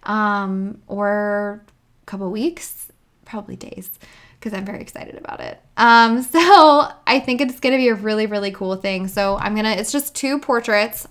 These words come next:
Um, one is gonna be a self-portrait, and then one's gonna be of a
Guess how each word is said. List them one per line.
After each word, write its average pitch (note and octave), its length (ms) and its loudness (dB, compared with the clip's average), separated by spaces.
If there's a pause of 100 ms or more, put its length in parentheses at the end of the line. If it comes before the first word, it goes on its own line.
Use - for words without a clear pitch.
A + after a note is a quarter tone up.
Um, G#3 400 -4
one G3+ 280 -2
is G#3+ 100 -6
gonna A3+ 160 -4
be A3 80 -2
a G#3+ 40 -2
self-portrait, G3+ 680 -4
and G3 120 -4
then F#3+ 140 -4
one's F#3+ 220 -4
gonna G3 180 -8
be F#3 260 -8
of F#3 360 -2
a F3 360 -6